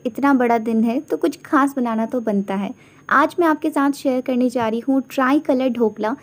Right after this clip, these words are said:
इसे हम तिरंगे के रंग में बनाने वाले हैं। बहुत ही ईजी रेसिपी है, बहुत ही यम्मी और बिल्कुल स्पॉन्जी बन करके तैयार होता है। तो आप इस रेसिपी को ज़रूर ट्राई करिएगा और सबके साथ मिल करके इस दिन को सेलिब्रेट करें। तो चलिए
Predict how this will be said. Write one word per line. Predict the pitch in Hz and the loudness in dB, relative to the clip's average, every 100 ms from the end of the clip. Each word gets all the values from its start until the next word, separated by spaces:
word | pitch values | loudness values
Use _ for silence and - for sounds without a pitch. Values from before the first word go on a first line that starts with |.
| - - - | -16 -8 -4
इसे | 240 277 | 0 4
हम | 285 | 4
तिरंगे | 285 262 233 220 254 | 4 4 4 4 2
के | 277 | 2
रंग | 247 233 | 2 2
में | 233 | 4
बनाने | 226 208 202 | 4 4 2
वाले | 220 208 208 | 2 0 0
हैं। | 220 254 277 - | 0 -2 -4 -2
बहुत | 214 220 254 262 | 0 2 0 4
ही | 294 | 4
ईजी | 247 214 | 4 4
रेसिपी | 226 220 226 214 208 | 2 2 -2 -2 0
है, | 226 - - - - | -2 -6 -20 -10 -2
बहुत | 226 254 269 | 0 2 4
ही | 285 | 6
यम्मी | 254 254 269 | 6 6 6
और | |
बिल्कुल | 240 262 269 339 | 4 0 0 -2
स्पॉन्जी | - 247 214 240 | 2 2 2 2
बन | 226 220 | 0 0
करके | 220 226 | 0 -2
तैयार | 220 196 196 | -2 0 0
होता | 196 208 | 0 -2
है। | - - - - | -4 -10 -20 0
तो | 254 - | 2 4
आप | 247 330 | 2 0
इस | 302 | 0
रेसिपी | 294 285 285 285 | 0 0 -2 0
को | 294 | 2
ज़रूर | 240 254 | 2 2
ट्राई | 269 277 262 | 2 0 0
करिएगा | 285 269 254 247 294 | 0 0 -2 -2 -2
और | 427 - 277 | -2 -2 -4
सबके | - - 302 - | -4 -4 -2 0
साथ | 311 277 277 | 0 0 0
मिल | 240 | 0
करके | 220 208 202 | 0 -2 -2
इस | 226 | -2
दिन | 214 208 | -2 -2
को | 220 | -4
सेलिब्रेट | 220 - 202 190 190 185 | -4 -2 0 -2 -6 -4
करें। | 196 202 - - _ | -4 -4 -8 -20 _
तो | 269 | 0
चलिए | 294 330 | 2 2